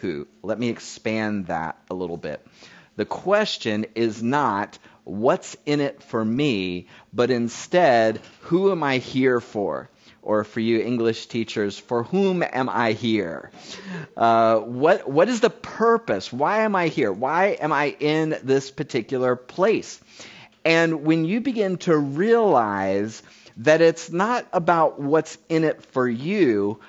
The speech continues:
but what you can contribute to others, that will transform your life. It will transform your perspective. It will dramatically, dramatically transform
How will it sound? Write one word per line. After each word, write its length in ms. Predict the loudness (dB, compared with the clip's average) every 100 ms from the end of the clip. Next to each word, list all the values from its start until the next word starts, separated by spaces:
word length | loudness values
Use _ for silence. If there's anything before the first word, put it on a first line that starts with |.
| _
but 260 | 0 0 0
what 400 | -2 0 0 -2
you 160 | -4 -4
can 360 | -4 -4 -4
contribute 1400 | -4 -4 -4 -4 -10 -6 -2 -2 -2 -2 0 0 -2 -8 -10
to 280 | -6 -6 -6 0
others, 800 | 2 4 2 2 0 -2 -4 -10 -20 -20 -12
that 880 | -8 -6 -2 0 2 2 0 -2 -12 _ -2
will 220 | 0 0
transform 960 | -2 -4 -2 -4 -6 -4 -2 0 -2 -4
your 200 | -4 -2
life. 500 | 0 0 -2 -4 -10 -20 -20 -4
It 120 | 0 2
will 220 | 2 0
transform 920 | -2 -4 -2 -4 -8 -6 0 0 2
your 120 | 0
perspective. 1080 | -2 -4 -6 -4 0 0 -2 -4 -2 -2 -6 -20 -20 _
It 320 | 4 4 0 -4
will 300 | 2 2 2
dramatically, 1500 | -2 -4 -2 0 0 0 0 0 0 0 -4 -6 -4 -4 -6
dramatically 1300 | -8 -6 -4 -2 -2 -2 0 0 0 -4 -4 -4
transform 1120 | -4 -6 -6 -4 -6 -10 -8 -6 -4 -6 -8